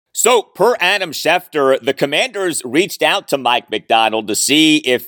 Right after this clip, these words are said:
he was still interested in them, and he said, "Nah,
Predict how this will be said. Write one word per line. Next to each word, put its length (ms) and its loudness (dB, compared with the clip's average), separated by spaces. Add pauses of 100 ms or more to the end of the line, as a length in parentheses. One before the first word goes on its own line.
he 120 0
was 140 2
still 300 -2
interested 600 -4
in 220 -6
them, 540 -2
and 480 -2
he 180 2
said, 720 0
"Nah, 440 2